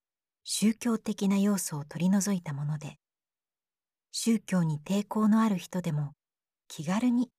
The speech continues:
取り組めます。マインドフルネスのやり方は簡単。体の力を抜き、背筋を伸ばして椅子に座ります。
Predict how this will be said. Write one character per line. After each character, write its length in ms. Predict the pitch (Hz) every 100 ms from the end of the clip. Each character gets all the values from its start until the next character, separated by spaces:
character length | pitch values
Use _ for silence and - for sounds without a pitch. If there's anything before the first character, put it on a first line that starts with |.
| _
取 200 | - 156
り 40 | 151
組 200 | 147 151
め 40 |
ま 140 | 143
す。 200 | - - - _ _ _ _ _ _ _ _ _ _ _ _ _ _ _ _ _ _ _ _ _ _ _ _ _ _ _ _ _ _ _ _ _ _
マ 160 | 170 214
イ 100 | 269
ン 80 | 277
ド 100 | 285
フ 140 | 294
ル 140 | 277
ネ 100 | 208
ス 160 | 180 -
の 100 | 160
や 120 | 135
り 120 | 165
方 300 | 175 175 170
は 180 | 156 147 - _
簡 240 | - 175 185 -
単。 240 | 185 - _ _ _ _ _ _ _ _ _ _ _ _ _ _ _ _
体 380 | - 190 196 202
の 100 | 202
力 460 | - - 202 202
を 20 | 170
抜 180 | 143 147
き、 220 | - 147 _ _ _ _ _ _ _ -
背 240 | - 262
筋 360 | - 247 - 180
を 100 | 156
伸 160 | 143
ば 140 | 156 156
し 120 | -
て 200 | - - _ _ _ _ _
椅 60 | -
子 200 | - 214
に 120 | 214
座 240 | - 185
り 120 | 175 151
ま 120 | 156
す。 220 | -